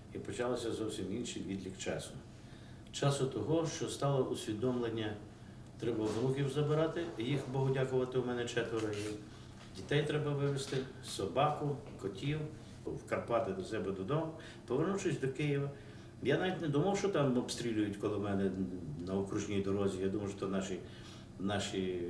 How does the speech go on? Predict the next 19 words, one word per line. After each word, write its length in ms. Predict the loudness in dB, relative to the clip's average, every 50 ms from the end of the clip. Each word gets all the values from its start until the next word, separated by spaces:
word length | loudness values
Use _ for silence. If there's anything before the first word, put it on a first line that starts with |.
| -4 -4 -6 -6 -10 -6
повітряні 480 | -4 -2 -2 -2 -2 -2 -4 -4 -2 -2
сили 280 | -2 0 2 2 2 2
працюють, 720 | 2 0 -2 -4 -2 0 0 2 2 2 2 0 -2 -4
відбуваються. 680 | -6 -8 -8 -6 -2 0 2 4 4 2 0 0 -4 -4
А 80 | -2
то, 100 | 0 0
виявляється, 520 | 0 0 0 0 0 -2 -2 -2 -2 -2 -2
війна 300 | 0 0 0 0 0 0
була 240 | 0 0 0 2
від 180 | 0 0 0 0
мене 260 | 0 0 0 0 -2
в 160 | -2 -4 -4
чотирьох 320 | -4 -2 0 0 0 0 0
кілометрах. 540 | 0 0 0 0 -2 -4 -6 -8 -12 -14 -14 -14 -16 -16 -16 -16 -16 -14 -14 -14 -8
Це 120 | -2 0 0
вже 140 | 4 4 4
я 80 | 4
потім 280 | 6 4 2 2 0 -2 -4 -4
довідався. 420 | -4 -4 -4 -4 -6 -6 -8 -10